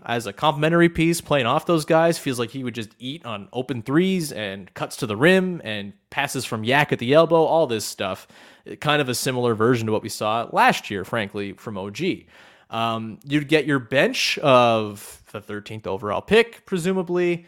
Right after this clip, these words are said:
Maybe this makes it more viable to keep Gary Trent Junior, just so, so you have the shooting. Maybe you just sell out to put shooting around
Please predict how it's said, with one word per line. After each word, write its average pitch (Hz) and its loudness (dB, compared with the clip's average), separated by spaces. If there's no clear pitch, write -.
Maybe 147 2
this 170 2
makes 156 2
it 143 0
more 139 0
viable 131 0
to 113 -6
keep - -14
Gary 107 -2
Trent 95 -10
Junior, 220 4
just - -10
so, 104 -8
so - -16
you 110 -8
have 117 -4
the 104 -6
shooting. 180 2
Maybe 165 2
you 165 -2
just 127 -2
sell 127 -2
out 139 -2
to - -8
put - -8
shooting 190 -2
around 175 2